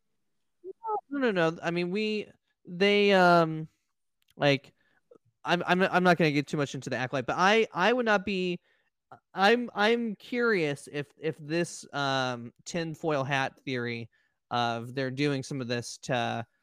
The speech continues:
um, paint the picture and describe some things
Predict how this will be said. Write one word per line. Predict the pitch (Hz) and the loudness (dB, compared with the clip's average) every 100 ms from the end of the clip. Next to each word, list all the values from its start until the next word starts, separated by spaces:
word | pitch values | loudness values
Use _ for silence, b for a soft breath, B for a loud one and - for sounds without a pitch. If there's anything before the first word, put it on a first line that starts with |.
| _ _ - | _ _ -6
um, | 120 117 113 117 113 107 _ - _ _ _ _ _ _ - _ _ | -2 -2 -4 -6 -8 -12 _ -20 _ _ _ _ _ _ -20 _ _
paint | - 165 143 | -2 0 -2
the | |
picture | 127 156 - 160 135 135 | -2 -4 -2 -2 0 0
and | 127 120 117 | -4 -6 -10
describe | 127 - 147 139 123 | -12 -4 -2 -2 -4
some | 139 | -8
things | - 135 123 123 120 - | -6 -6 -6 -8 -12 -18